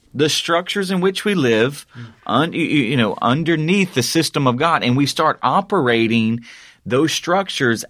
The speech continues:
Speaker 1: outside the system of God, there is no flourishing.
Speaker 2: Mm-hmm.
Speaker 1: Sure, there might be, again, what we see afterwards, there's functionality, but there's not flourishing. So could it be, and again, I'm setting it all up still too, but could it be the reason why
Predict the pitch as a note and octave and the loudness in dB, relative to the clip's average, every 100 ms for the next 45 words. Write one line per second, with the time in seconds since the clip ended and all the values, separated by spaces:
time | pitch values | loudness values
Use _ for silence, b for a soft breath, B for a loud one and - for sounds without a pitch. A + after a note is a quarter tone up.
0 | - A#2+ D#3+ - E3 D3+ B2+ - E3+ - | -4 -2 0 -2 0 0 0 0 0 0
1 | C#3 A#2+ G#2+ C3 F3 C#3 A2+ B B - | 0 0 0 0 0 0 -2 B B -6
2 | D3 G#3+ A3 - G#3+ B3+ C#4+ G3+ - A#2 | 0 0 0 0 0 2 0 0 0 2
3 | G#2 - G2 F#2 G2 F#2+ - - A#2+ G#2 | 0 -2 0 0 -2 -6 -8 -10 -14 -14
4 | G2+ - D#4 D3+ B2 G#3+ F#3 B2+ A2 A#2+ | -6 -2 0 2 0 2 0 0 0 -2
5 | C3 B3 D#3 C3 C#3 B2 E3+ B2+ C#3 F3+ | 0 0 2 2 0 0 0 0 0 -2
6 | C3 A2+ A2+ G2+ A2+ - D#3 D#3 - A2 | 0 0 0 0 -2 0 -4 -4 -4 -2
7 | G#2 G3 G#3 G#2 F#2 F#2+ B B B B | -2 -2 -2 -2 -2 -4 B B B B
8 | - D#3+ E3+ D#3+ D3 D#3 - - E3+ A3 | -4 -4 0 -2 0 -2 -2 -2 0 0
9 | G3 - - - - B B B - D#3+ | 0 -4 -6 -12 -20 B B B 0 0
10 | - A3+ G#3+ - A2+ G#3+ B3+ G2 G#2+ C#3 | 2 2 2 0 -2 0 2 0 0 0
11 | C3+ F3 B2 B2 - F#3 D#3+ C#3 A#2+ A#2+ | 0 2 0 0 0 0 0 2 2 2
12 | A#2 A2+ A#2+ - - D3 C3 G#2 F#3+ F3 | 2 2 0 -2 -4 0 0 0 0 2
13 | F#2+ G2 - - F#3 - G#2 D#3 A#3+ D3 | 2 0 -2 -2 -2 -2 -2 -2 0 0
14 | A2 B2+ E3+ G3+ D3 A2 G2+ F#2 A2 | 2 0 0 -2 0 0 0 0 0